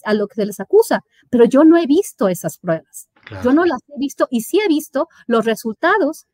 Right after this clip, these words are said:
Speaker 1: de esas narrativas, cuándo se hicieron, por parte de quién se hicieron,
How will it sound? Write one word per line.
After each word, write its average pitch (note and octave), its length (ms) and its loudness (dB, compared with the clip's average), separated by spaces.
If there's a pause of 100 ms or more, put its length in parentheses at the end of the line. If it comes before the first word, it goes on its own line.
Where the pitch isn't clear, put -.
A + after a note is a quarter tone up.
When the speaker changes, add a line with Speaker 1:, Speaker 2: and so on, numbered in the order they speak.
(200)
Speaker 1:
de G#3 340 0
esas C#4 360 -6
narrativas, A#3+ 680 -2 (240)
cuándo D4+ 400 0
se A#3 120 -8
hicieron, A3 540 -6 (280)
por G#3 200 -4
parte D#4+ 380 0
de F#4 120 -4
quién B3+ 260 -6
se C4 100 -10
hicieron, G#3 540 -8